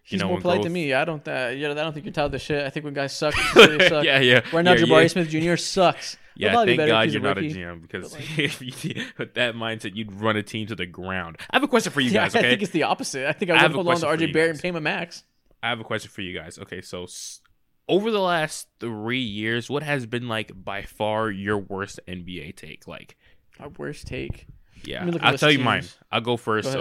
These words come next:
Speaker 2: okay? I wanted the Atlanta Hawks to go ahead and draft Killian Hayes. I thought he was gonna be
Speaker 1: A
Speaker 2: so
Speaker 1: lot of people did.
Speaker 2: special.
Speaker 1: That's not,
Speaker 2: I thought he
Speaker 1: that's not a
Speaker 2: was gonna
Speaker 1: terrible
Speaker 2: be
Speaker 1: take.
Speaker 2: left-handed Lonzo type shit,
Speaker 1: <laughs>
Speaker 2: and I was like, "Yo, I need this man next to Trae Young, alleviate some,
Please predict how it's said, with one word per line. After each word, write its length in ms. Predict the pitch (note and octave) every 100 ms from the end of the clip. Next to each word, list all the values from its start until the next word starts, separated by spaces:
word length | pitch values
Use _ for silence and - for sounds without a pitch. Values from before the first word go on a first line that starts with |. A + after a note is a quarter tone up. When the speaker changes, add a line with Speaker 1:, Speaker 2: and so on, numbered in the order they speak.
| F2+
Speaker 2:
okay? 240 | G#2+ G#2 - - - - -
I 120 | B2+
wanted 280 | C3 C3+ B2+
the 100 | A#2+
Atlanta 260 | A#2 A2+
Hawks 280 | A2 A2 -
to 60 | G#2
go 140 | G#2+
ahead 140 | G#2 G2+
and 120 | F#2+
draft 320 | G2+ G2 -
Killian 360 | - G2+ G2 F#2+
Hayes. 260 | F#2+ F#2
I 80 | F#2
thought 200 | - G2
he 80 | G2+
was 200 | F#2+ F2+
gonna 200 | F#2 F#2
be 400 | E2+ F#2 F#2 F#2 _ _ -
Speaker 1:
A 60 | - -
Speaker 2:
so 180 | - -
Speaker 1:
lot 100 | E4+
of 40 |
people 120 | - G#2
did. 60 |
Speaker 2:
special. 200 | A2+ G#2
Speaker 1:
That's 140 | - D#4
not, 140 | D#3
Speaker 2:
I 40 | A2
thought 180 | B2 A#2
he 60 | G#2+
Speaker 1:
that's 0 |
not 40 |
a 20 |
Speaker 2:
was 80 | G#2+
gonna 100 | A#2+
Speaker 1:
terrible 140 | G2
Speaker 2:
be 60 | G#2
Speaker 1:
take. 200 | - F3 - - -
Speaker 2:
left-handed 720 | F#2+ A2 - A2+ A2 G#2+ G2+
Lonzo 640 | G#2 G#2 G#2 G2+ G2+ G2 - _ -
type 220 | G#2 G2+
shit, 280 | - G2+ G#3
Speaker 1:
<laughs> 180 | F#3+ G2+
Speaker 2:
and 80 | G2+
I 80 | G2+
was 160 | G2
like, 220 | G2 F#2 F#2
"Yo, 180 | G2+ G2
I 120 | G2
need 180 | G2+ G2
this 160 | G2
man 240 | G2 F#2+ F#2
next 180 | F#2+ -
to 60 |
Trae 320 | - G2+ G2
Young, 300 | F#2+ F#2 F#2 - - - - _
alleviate 560 | G2 F#2+ G2+ F#2+ F#2+ F#2
some, 320 | G2 F#2